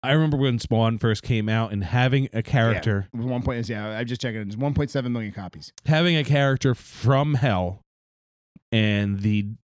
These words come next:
Speaker 1: art style of Todd McFarlane with the super detailed gore and gruesomeness of it was different than anything else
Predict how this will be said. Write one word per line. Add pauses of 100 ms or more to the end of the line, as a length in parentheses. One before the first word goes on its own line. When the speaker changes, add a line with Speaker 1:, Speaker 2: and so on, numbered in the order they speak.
(160)
Speaker 1:
art
style
of
Todd
McFarlane
with
the
super
detailed (680)
gore
and
gruesomeness
of
it (540)
was
different
than
anything
else